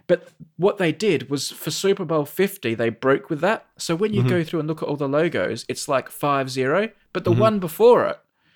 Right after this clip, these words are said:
Speaker 1: is Roman numerals. It's, like, X L I X, and the one
Speaker 2: Mm-hmm.
Speaker 1: after it is L I.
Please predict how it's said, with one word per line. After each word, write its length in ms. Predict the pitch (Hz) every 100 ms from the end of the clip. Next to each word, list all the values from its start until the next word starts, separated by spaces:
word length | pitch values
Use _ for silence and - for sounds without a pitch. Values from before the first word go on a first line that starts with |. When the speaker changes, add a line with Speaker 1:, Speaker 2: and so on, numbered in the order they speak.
| _ _
Speaker 1:
is 140 | 123
Roman 340 | 113 110 101 101
numerals. 500 | 95 - - 180 -
It's, 200 | - -
like, 180 | 98 -
X 340 | 110 - - -
L 200 | 110 107
I 200 | 107 107
X, 420 | 110 - - - -
and 100 | 139
the 40 |
one 160 | 117 165
Speaker 2:
Mm-hmm. 80 | 151
Speaker 1:
after 400 | 156 175 - 120
it 80 | 117
is 100 | -
L 200 | 120 113
I. 380 | 123 113 104